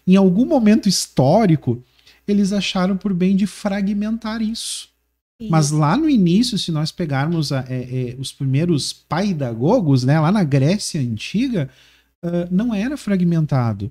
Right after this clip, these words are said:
Speaker 2: Não.
Speaker 1: Você aprendia matemática, botânica, ciência, era tudo um,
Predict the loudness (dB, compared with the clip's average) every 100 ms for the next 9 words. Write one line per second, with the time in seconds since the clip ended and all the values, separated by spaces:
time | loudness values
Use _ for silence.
0 | -12 -18 -4 -2 0 0 2 2 4 2
1 | 2 0 -2 -2 0 -2 -6 -6 -4 -4
2 | -6 _ -2 0 -2 -6 -8 -6 -2 0
3 | -2 -6 -6 -2 -2 -4 -2 0 2 2
4 | 2 -2 -8 -6